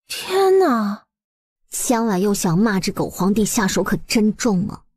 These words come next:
Speaker 2: 他身上都是斑驳的痕迹，虽然有一些已经长了新肉了，但是有一些伤口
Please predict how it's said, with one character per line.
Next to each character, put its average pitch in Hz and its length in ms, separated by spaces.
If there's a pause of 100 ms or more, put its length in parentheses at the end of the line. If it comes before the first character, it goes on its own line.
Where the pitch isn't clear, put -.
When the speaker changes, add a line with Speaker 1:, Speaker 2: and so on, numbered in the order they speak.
(540)
Speaker 2:
他 262 160
身 269 180
上 254 180
都 247 100
是 240 120
斑 226 240
驳 196 140
的 208 60
痕 175 200
迹， 185 260 (460)
虽 - 220
然 262 140
有 202 120
一 180 80
些 214 360
已 190 80
经 220 140
长 170 140
了 143 80
新 208 220
肉 202 220
了， - 140 (520)
但 302 140
是 269 100
有 180 120
一 180 60
些 233 140
伤 247 220
口 - 260